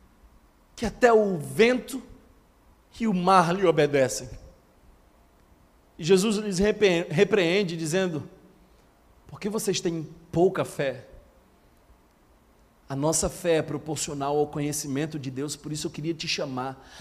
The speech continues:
a fazer dessa pandemia um grande momento de conhecer mais a Deus.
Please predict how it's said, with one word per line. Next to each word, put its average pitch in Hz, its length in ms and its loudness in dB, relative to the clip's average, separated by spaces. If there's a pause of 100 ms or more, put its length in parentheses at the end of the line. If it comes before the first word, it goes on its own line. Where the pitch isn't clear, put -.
(140)
a 139 80 -4
fazer 156 340 2
dessa 160 400 4
pandemia 156 720 -2 (360)
um 202 240 0
grande 180 520 6
momento 180 600 2
de 156 100 -8
conhecer 180 880 4
mais 170 540 6
a 160 60 2
Deus. 147 640 0